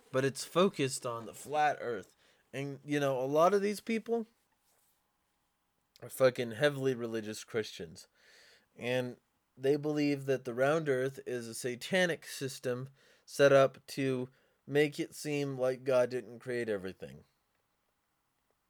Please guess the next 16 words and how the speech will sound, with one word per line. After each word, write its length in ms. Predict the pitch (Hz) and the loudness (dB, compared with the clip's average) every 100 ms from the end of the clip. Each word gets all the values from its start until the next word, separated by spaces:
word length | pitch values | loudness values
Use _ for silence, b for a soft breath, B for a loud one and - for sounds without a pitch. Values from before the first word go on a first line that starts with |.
| _ _ _ _ _ _ _ _ _ _ _ | _ _ _ _ _ _ _ _ _ _ _
Well, 500 | - 127 143 143 156 - _ _ _ _ _ _ _ _ | -2 6 8 8 6 -2 _ _ _ _ _ _ _ _
<laughs> 1120 | - - - _ _ _ _ _ _ _ _ | -20 -20 -20 _ _ _ _ _ _ _ _
it 160 | - 120 | -4 -4
seems 480 | - 165 214 233 - | -4 2 4 4 6
to 140 | 220 | 10
have 240 | 208 160 135 | 12 10 2
worked 480 | 147 208 214 - 135 | 8 10 10 6 -8
if 140 | 147 | -2
that's 280 | 143 139 - | 4 6 4
the 100 | 123 | -2
case, 400 | 120 135 147 147 | 0 2 2 0
because 340 | 135 127 135 127 | -8 -6 -6 -6
more 260 | 127 147 | -6 -6
and 100 | 147 | -6
more 220 | 143 139 | -6 -6
people 480 | 139 147 147 143 135 | -6 -10 -10 -10 -14